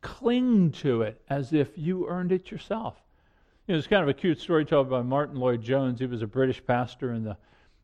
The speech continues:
in the, uh, mid nineteenth or mid twentieth century. And he'd run into a farmer who had a prize cow, and this prize cow had two calves, twin calves.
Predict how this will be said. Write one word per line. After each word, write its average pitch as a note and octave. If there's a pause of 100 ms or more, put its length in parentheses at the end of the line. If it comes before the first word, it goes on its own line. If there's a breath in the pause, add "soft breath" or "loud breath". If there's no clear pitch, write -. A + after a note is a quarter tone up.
(100)
in B2+
the, A2+
uh, G#2+
mid A#2+
nineteenth B2+
or C#3+
mid B2
twentieth C3
century. B2 (760)
And D3
he'd C3+
run D#3+
into D#3
a B2+
farmer F#3+
who C#3+
had C#3+
a A2+
prize F3
cow, D3 (340 soft breath)
and D3+
this D#3
prize E3+
cow G3
had C#3+
two C3+
calves, C#3+
twin F#3+
calves. F3